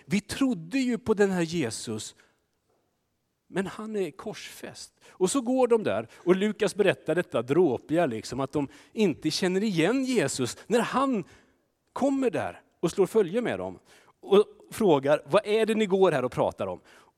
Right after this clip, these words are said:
Och de säger, "Du måste vara den ende i hela Jerusalem som inte vet vad som har hänt här."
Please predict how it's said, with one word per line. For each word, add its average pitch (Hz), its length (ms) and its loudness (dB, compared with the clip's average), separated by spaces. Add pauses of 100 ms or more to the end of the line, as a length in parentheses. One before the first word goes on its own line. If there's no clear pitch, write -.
(140)
Och 165 160 6
de 147 160 0
säger, 117 180 -2
"Du 180 140 2
måste 208 280 6
vara 160 240 6
den 147 240 0
ende 185 580 2
i 190 140 -2
hela 269 300 0
Jerusalem 165 560 -2
som 208 160 4
inte 220 260 2
vet 233 320 2
vad 208 120 4
som 214 120 -2
har 208 60 4
hänt 240 300 0
här." 147 280 2